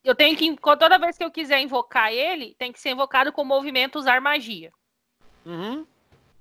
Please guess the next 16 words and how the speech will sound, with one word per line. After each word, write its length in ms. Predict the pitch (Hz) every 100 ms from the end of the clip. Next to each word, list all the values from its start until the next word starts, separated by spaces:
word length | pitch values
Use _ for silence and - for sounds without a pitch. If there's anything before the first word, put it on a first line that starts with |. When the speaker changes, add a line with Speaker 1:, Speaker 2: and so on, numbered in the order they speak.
| - _
Speaker 1:
E 440 | 254 254 269 277 285
eu 60 |
vou 200 | 262 294
usar 220 | 302 294 285
o 40 |
movimento 920 | 294 294 294 285 294 294 330 311 - _
volante, 680 | 233 294 311 254 220 214 -
que 100 | 233
eu 120 | 233
recebo 480 | 247 247 - 277 254
mais 360 | 262 294 359 311
um 140 | 339
constante 680 | 330 294 294 - 262 302 330
enquanto 320 | 294 262 254
eu 80 | 254
dirijo 600 | 240 240 220 254 311 415